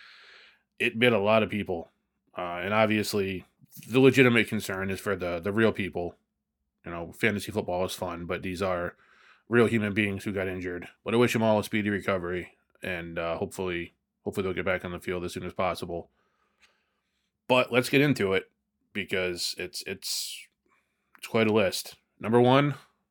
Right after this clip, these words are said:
a lot of people, a lot of people are really upset about this one. Giants superstar running back Saquon Barkley tore his A C L. He is done for the season.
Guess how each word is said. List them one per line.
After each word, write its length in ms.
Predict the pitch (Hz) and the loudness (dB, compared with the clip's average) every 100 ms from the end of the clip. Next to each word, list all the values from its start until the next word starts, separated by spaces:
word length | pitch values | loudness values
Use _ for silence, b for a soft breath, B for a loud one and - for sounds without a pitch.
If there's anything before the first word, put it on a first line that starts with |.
| _ _ 85 | _ _ -8
a 240 | 87 82 | -6 -4
lot 240 | 82 113 | 4 6
of 80 | 113 | 6
people, 400 | 104 92 87 78 _ _ _ - | 2 -4 -6 -8 _ _ _ -16
a 40 | 85 | -6
lot 440 | 95 107 110 110 | 2 6 8 6
of 80 | 107 | 4
people 600 | 104 98 95 85 85 - | -2 -4 -4 -6 -8 -10
are 160 | 82 85 | -10 -8
really 460 | 85 92 101 98 | -10 -4 0 0
upset 240 | 95 - 92 | 0 -4 -4
about 180 | 92 82 | -4 -4
this 220 | 85 - | -8 -8
one. 240 | 85 85 _ _ _ _ _ _ _ | -10 -10 _ _ _ _ _ _ _
Giants 520 | - 104 120 120 - | 0 4 4 2 0
superstar 580 | 127 123 127 - 113 107 | 0 2 0 2 2 4
running 220 | 104 101 | 2 0
back 220 | 95 92 | 0 -2
Saquon 520 | - 95 98 101 92 85 | -4 -4 -4 -6 -8 -4
Barkley 460 | 90 85 85 78 _ _ _ _ _ _ | -4 -4 -8 -10 _ _ _ _ _ _
tore 300 | - 107 117 | -4 2 4
his 180 | 120 110 | 4 2
A 140 | 110 | 2
C 240 | 107 117 92 | 0 0 -2
L. 320 | 87 85 - _ _ - | -2 -6 -10 _ _ -8
He 80 | 92 | -6
is 100 | 87 | -6
done 380 | 82 95 104 95 | -4 -2 -2 -2
for 80 | |
the 100 | 101 | -4
season. 540 | 98 92 85 82 82 | -4 -6 -8 -10 -12